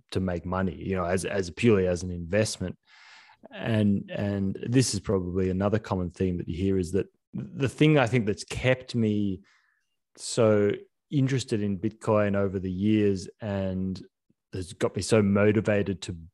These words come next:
to be involved in, in Bitcoin is just the fact that it's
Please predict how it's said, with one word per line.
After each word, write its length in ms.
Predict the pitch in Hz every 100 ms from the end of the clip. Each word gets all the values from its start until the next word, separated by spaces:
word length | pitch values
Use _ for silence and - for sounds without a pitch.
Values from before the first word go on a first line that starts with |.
| _
to 100 | -
be 160 | 95 101
involved 580 | 92 85 101 113 117 101
in, 120 | 98
in 240 | 113 101
Bitcoin 460 | 92 101 - 104 98
is 260 | 98 87 - - _ -
just 200 | 151 -
the 80 |
fact 320 | 123 120 107 -
that 140 | 101
it's 280 | 101 -